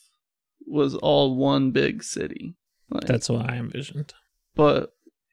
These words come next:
Speaker 1: is the Commonwealth and the Citadel just interchangeable names, or is the Citadel
Speaker 2: That's what I had in my head.
Speaker 1: Okay.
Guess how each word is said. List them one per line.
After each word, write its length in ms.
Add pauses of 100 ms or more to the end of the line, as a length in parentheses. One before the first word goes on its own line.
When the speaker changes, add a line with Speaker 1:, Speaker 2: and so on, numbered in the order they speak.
(120)
Speaker 1:
is 640
the 80
Commonwealth 960
and 200
the 60
Citadel 540
just 440
interchangeable 680
names, 440
or 200
is 140
the 80
Citadel 600
Speaker 2:
That's 300
what 100
I 120
had 120
in 80
my 160
head. 220 (280)
Speaker 1:
Okay. 460